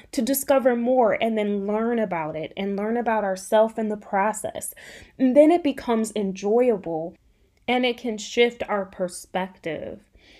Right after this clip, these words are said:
and how we look at challenges in our life.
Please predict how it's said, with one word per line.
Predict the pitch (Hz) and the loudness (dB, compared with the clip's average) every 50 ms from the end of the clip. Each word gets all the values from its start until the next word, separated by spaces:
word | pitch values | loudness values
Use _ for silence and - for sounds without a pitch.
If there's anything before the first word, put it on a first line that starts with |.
| - _ _ _ | -20 _ _ _
and | - 214 220 220 | -2 -2 -2 -2
how | 220 226 214 202 | -2 -2 -2 -2
we | 196 196 190 185 | 0 -2 -2 0
look | 185 196 208 208 - - | 0 -2 -2 -4 -6 -10
at | - 185 185 185 | -10 -10 -10 -12
challenges | - - - 175 170 180 175 170 170 175 170 - - 156 - 175 - - | -14 -10 -8 -8 -8 -8 -8 -8 -10 -10 -12 -10 -10 -10 -10 -10 -12 -12
in | - 175 175 | -12 -12 -12
our | 165 170 170 170 | -12 -12 -12 -10
life. | - - - - - - - - _ | -10 -8 -8 -10 -10 -12 -16 -20 _